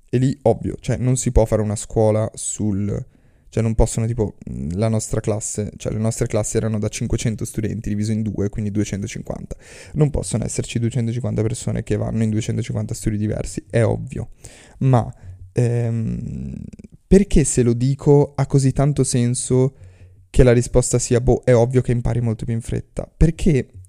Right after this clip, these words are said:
eh, il fare, il take action, è, ti fa ins-, apprendere molto di più.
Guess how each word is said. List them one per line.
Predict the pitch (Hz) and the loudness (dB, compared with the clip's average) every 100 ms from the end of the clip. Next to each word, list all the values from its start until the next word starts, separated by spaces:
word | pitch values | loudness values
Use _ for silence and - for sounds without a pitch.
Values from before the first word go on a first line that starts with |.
| - - | -10 -2
eh, | 127 123 - _ _ _ _ | 2 2 0 _ _ _ _
il | 151 151 | 4 4
fare, | 143 - 147 - 113 117 135 - - - _ - | 2 0 0 0 -2 -2 -4 -10 -20 -20 _ -4
il | 135 131 123 120 | 0 4 2 2
take | - 147 143 | 2 2 4
action, | - - - 117 117 - - | 2 0 -6 -4 -2 -4 -2
è, | 127 135 - _ - - - - _ - - | 0 0 -2 _ -8 -8 -10 -14 _ -20 -6
ti | - | -4
fa | 143 170 180 | 2 4 6
ins-, | 165 - - - 110 - - | 4 0 -8 -10 -10 -6 -2
apprendere | 143 - 170 175 147 | 2 6 8 8 6
molto | 147 147 - | 4 2 2
di | 131 | 0
più. | - 120 | 0 -2